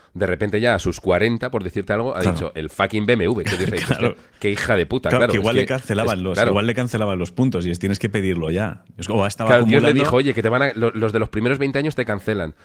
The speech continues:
Speaker 1: Te da
Speaker 2: Claro.
Speaker 1: para <laughs> un piso en el centro".
Speaker 2: Claro.
Speaker 1: <laughs> Además, Dios te dice, "Un B-Meta", en
Speaker 2: Un
Speaker 1: vez de
Speaker 2: B-Meta.
Speaker 1: B M W, un B-Meta.
Speaker 2: Pero es que me gustaría saber qué modelo era, ¿eh? Pero era, voy a ver si, por si alguien entiende de coches, voy a teclear un momento B M W en Google,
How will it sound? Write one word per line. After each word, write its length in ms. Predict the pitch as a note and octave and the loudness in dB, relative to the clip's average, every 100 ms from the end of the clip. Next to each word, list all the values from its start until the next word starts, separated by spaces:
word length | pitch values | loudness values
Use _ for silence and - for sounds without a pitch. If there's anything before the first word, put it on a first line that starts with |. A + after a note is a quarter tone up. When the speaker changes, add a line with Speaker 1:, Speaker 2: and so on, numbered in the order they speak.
| _ _ - | _ _ 0
Speaker 1:
Te 100 | A2 | 2
da 160 | B2 | 2
Speaker 2:
Claro. 200 | D#3 G2 | 2 0
Speaker 1:
para 340 | G2 A2 G#2 G2+ | 2 2 2 2
<laughs> 640 | - - _ _ _ _ | -2 -6 _ _ _ _
un 160 | C3+ C3 | -4 -2
piso 220 | C3 B2+ | 0 2
en 60 | |
el 100 | B2 | 0
centro". 540 | G#2+ C#3 D#3 D#3+ - - - | 2 0 0 0 0 -4 -4
Speaker 2:
Claro. 300 | - A#2 G#2+ | 0 2 2
Speaker 1:
<laughs> 560 | G2 - - - - | -2 -8 -16 -20 -6
Además, 260 | F#2+ G#2 A#2+ | 0 0 0
Dios 140 | A#2+ | 0
te 80 | B2 | -2
dice, 160 | A2+ G#2 | -2 0
"Un 120 | B2+ A#2+ | 0 4
B-Meta", 420 | B2 B2+ - F3 - _ _ | 4 4 2 -4 -10 _ _
en 80 | - | 2
Speaker 2:
Un 40 | |
Speaker 1:
vez 80 | A2 | 4
de 80 | A#2+ | 4
Speaker 2:
B-Meta. 240 | B2 A2+ | 2 2
Speaker 1:
B 60 | A#2 | 2
M 100 | B2+ F3+ - A3+ | 2 0 -2 -4
W, 100 | G3 | -2
un 60 | A#2+ | -2
B-Meta. 440 | A#2+ A#2 D3 E3 F3+ - - - _ - - - - - - - - - _ | 0 2 2 0 -4 -12 -18 -20 _ -20 -20 -18 -12 -10 -10 -12 -20 -20 _
Speaker 2:
Pero 160 | - F#2+ | -4 -4
es 80 | - | -4
que 80 | |
me 80 | B2 | -2
gustaría 380 | C#3 A#2+ A2+ B2 | 0 0 0 -2
saber 240 | D3+ C#3 | -2 -4
qué 100 | B2 | -2
modelo 380 | G#2 G2+ F#2 F2+ | -2 0 0 0
era, 180 | D3 G#2+ | 0 0
¿eh? 60 | B2+ | -2
Pero 160 | G2+ | -2
era, 140 | A#2 A2 | -2 -2
voy 200 | F#2 F#2+ | -4 -2
a 40 | |
ver 100 | A2+ | -2
si, 160 | G#2 G2 | -4 -4
por 180 | F#2 | -4
si 80 | E2+ | -2
alguien 180 | G2 G#2+ | 0 0
entiende 300 | A2+ A2+ G#2+ | 0 0 0
de 100 | G2+ | -2
coches, 280 | G#2+ A#2 C3 | -2 -4 -2
voy 100 | G#2 | -2
a 60 | |
teclear 280 | A2 A2+ A2 | -2 -2 -2
un 80 | G#2+ | 0
momento 380 | G#2+ A2 A2 E2 | 0 0 -2 -2
B 120 | F2 | -2
M 120 | G2 | 0
W 220 | G#2+ G#2+ | 0 0
en 100 | G2 | 0
Google, 360 | G2 A#2+ C3+ D3+ | 0 0 -2 -4